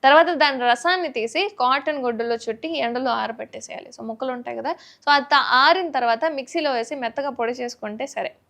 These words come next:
అంతే, సహజమైన ఎరుపు రంగు సిద్ధమైపోయినట్లే, పూయడానికి రెడీగా ఉంది ముదురు ఎరుపు రంగు. And మీకు గ్రీన్ కలర్ కావాలి అంటే పాలకూర అన్నమాట.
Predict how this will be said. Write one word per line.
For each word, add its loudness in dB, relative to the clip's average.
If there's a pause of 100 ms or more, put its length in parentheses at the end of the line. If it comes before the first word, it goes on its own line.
(160)
అంతే, -4 (100)
సహజమైన 0
ఎరుపు -2
రంగు 0
సిద్ధమైపోయినట్లే, -4 (300)
పూయడానికి 0
రెడీగా 0
ఉంది -6
ముదురు 0
ఎరుపు -2
రంగు. -12 (380)
And 4
మీకు 4
గ్రీన్ 4
కలర్ 4
కావాలి 2
అంటే -4 (120)
పాలకూర -2
అన్నమాట. -10